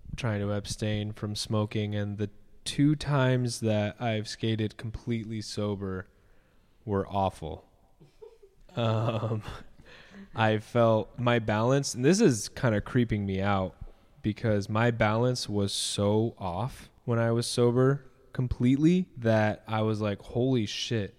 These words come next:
am I at this much? I, i-, is that, is it that, am I that dependent on it to where my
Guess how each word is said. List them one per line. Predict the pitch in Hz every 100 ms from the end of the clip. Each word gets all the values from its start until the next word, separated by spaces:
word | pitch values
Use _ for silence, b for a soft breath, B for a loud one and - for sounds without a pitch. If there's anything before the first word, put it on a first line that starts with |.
| -
am | 110 101
I | 107 123 123 -
at | 117 98 98
this | 104 120 -
much? | 104 107 - - - _
I, | 127 123
i-, | 143
is | 151 127 117
that, | 120 117
is | 131 131
it | 123 110
that, | 113 123 -
am | 131
I | 139 117 104 107
that | 113 127 151 - _ -
dependent | 120 - - 123 113 104 92 -
on | 104 95
it | 95 85
to | -
where | 107 104
my | 98 101